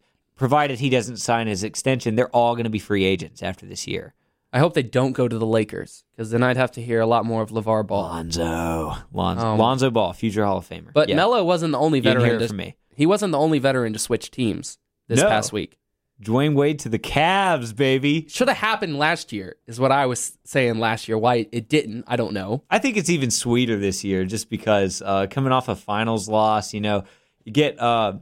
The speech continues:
Speaker 1: I think the Kyrie Irving trade honestly opened up the Cavs to be even better than they could have been with Kyrie Irving.
Speaker 2: Yeah, they got a lot more, uh, defense. Uh, I don't know. They're probably just gonna have to have a couple of walkers out there when they play the
Speaker 1: <laughs>
Speaker 2: Warriors in the finals.
Speaker 1: But what I'm saying is, like, Kyrie, he's such an isolation player.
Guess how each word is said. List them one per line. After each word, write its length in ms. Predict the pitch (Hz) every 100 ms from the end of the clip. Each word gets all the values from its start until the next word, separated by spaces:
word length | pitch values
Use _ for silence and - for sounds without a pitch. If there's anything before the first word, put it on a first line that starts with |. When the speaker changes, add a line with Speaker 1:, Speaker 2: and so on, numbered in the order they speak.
| _
Speaker 1:
I 100 | 123 139
think 200 | - 151
the 80 |
Kyrie 380 | 135 139 135 135
Irving 260 | 123 127 135
trade 340 | - 135 135
honestly 540 | 113 117 120 - 131 113
opened 360 | 110 120 110
up 300 | 104 110 - _ _
the 100 | -
Cavs 360 | 98 110 110 110
to 60 | 101
be 280 | 107 104 107
even 240 | 107 104
better 400 | 98 104 104 95 - _ _
than 100 | 107
they 100 | 104
could 140 | 95 107
have 80 | 98
been 160 | 98
with 180 | 98 98
Kyrie 300 | - 98 95
Irving. 340 | 95 101 90 - _ -
Speaker 2:
Yeah, 140 | 131
they 140 | 123 120
got 120 | 123
a 60 | 123
lot 220 | 123 120
more, 280 | 123 123 -
uh, 160 | 113 113
defense. 580 | 107 117 120 117 113 -
Uh, 80 |
I 240 | 120 120 120
don't 120 | 123
know. 140 | 113
They're 100 | 117
probably 180 | 120 127
just 160 | 123 -
gonna 140 | 127
have 180 | 123 120
to 80 | 123
have 140 | 120
a 20 | 113
couple 260 | 131 123
of 60 | 117
walkers 440 | 113 127 - 120
out 160 | 117 107
there 180 | 117 113
when 160 | 113
they 160 | 113 110
play 320 | 107 117 117
the 220 | 110 110
Speaker 1:
<laughs> 460 | 107 - 214 202 -
Speaker 2:
Warriors 420 | 120 127 123 113
in 120 | 120
the 60 | 110
finals. 600 | - 123 131 107 - -
Speaker 1:
But 160 | 127 170
what 140 | 175
I'm 80 | 175
saying 360 | 143 175 190 165
is, 120 | 127
like, 220 | 123 113
Kyrie, 600 | - 156 156 143 143 139
he's 320 | 113 127 147
such 340 | - 143 139 135
an 100 | 117
isolation 720 | 113 123 113 107 110 - 117
player. 520 | - 107 113 127 139